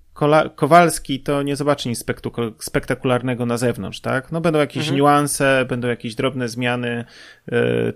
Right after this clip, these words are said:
Speaker 1: tam, czy tu się coś tam pozmienia, ale to nie będzie nic zupełnie nowego. To będzie znowu milion różnych, e, rzeczy pod maską zmienionych w takim, kurczę,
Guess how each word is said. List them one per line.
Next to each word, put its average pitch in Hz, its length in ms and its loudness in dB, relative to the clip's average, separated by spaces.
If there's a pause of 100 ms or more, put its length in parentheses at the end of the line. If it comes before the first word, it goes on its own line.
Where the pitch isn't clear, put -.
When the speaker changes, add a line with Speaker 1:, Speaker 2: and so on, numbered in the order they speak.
Speaker 1:
tam, 123 260 0 (800)
czy - 140 -8
tu 123 260 -2
się 120 140 -4
coś 117 180 -8
tam 123 140 -4
pozmienia, 123 600 -2 (300)
ale 135 160 2
to 160 100 0
nie 160 100 -2
będzie 156 280 -2 (360)
nic 147 160 -4
zupełnie 135 360 -2
nowego. 107 440 -4 (100)
To 123 340 -2
będzie 131 680 -2
znowu 135 540 -4
milion 131 580 0
różnych, 123 680 -6
e, 117 320 -2 (440)
rzeczy 127 360 -2
pod 127 180 -4
maską 135 460 -2
zmienionych 113 680 -4
w - 40 -20
takim, 117 300 -8
kurczę, 113 540 -6